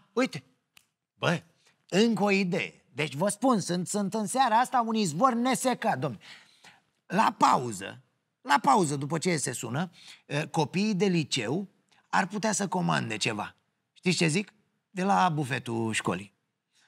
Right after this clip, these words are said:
O cafeluță, un coniac, un trabuc, dacă... Hm? Și cum cine să aducă? Păi profesorii.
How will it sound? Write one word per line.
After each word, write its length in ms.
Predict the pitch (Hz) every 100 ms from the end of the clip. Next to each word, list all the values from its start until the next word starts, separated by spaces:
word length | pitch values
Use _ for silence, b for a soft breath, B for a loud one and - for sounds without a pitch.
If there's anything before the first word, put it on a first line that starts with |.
| _ -
O 560 | 226 220 220 196 180
cafeluță, 1000 | 156 180 185 175 160 143 160 156 160 147 b b
un 320 | 180 180 170
coniac, 580 | 185 180 165 156 - -
un 640 | 156 156 139 156 151 143
trabuc, 460 | - 160 131 160 -
dacă... 800 | 135 139 156 135 135 127 131 135 b b b b
Hm? 280 | 147 214 294 _ _ _ _ _ _ _ _ _ _
Și 440 | - 208 202 190 175 160 - _ _
cum 180 | - 175
cine 200 | - 147
să 100 | 131
aducă? 340 | 110 101 107 - _ _ _ _ _ _ _ -
Păi 120 | 254
profesorii. 680 | 247 320 320 294 190 117